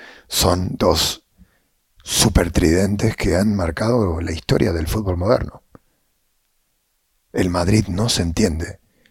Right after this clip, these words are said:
ni los éxitos que ha tenido el Madrid, sin Luka Modric, Toni Kroos y Casemiro, y el Barça y sus éxitos, el Barça y sus éxitos, no se entiende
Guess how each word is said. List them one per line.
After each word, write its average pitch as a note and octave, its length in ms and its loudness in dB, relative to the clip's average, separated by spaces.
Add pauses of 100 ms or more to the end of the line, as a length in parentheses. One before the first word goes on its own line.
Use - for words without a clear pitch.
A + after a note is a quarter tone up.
(1000)
ni F#2 240 0
los E2+ 200 2
éxitos - 360 0
que - 80 -4
ha - 40 -4
tenido D#2+ 220 -4
el D2+ 60 -6
Madrid, - 400 -6 (680)
sin F2 240 2
Luka F2+ 240 2
Modric, F2 500 -2
Toni F#2 260 -2
Kroos - 520 -2 (1200)
y - 80 -4
Casemiro, G2+ 680 2 (1900)
y F2+ 100 4
el D#2 380 4
Barça F#2+ 520 2
y D#2 60 -4
sus - 240 -2
éxitos, - 640 -2 (280)
el F#2+ 120 -6
Barça F#2 360 2
y - 20 -2
sus - 220 -6
éxitos, G#2 440 -2 (300)
no A2+ 120 2
se - 160 2
entiende A#2+ 600 4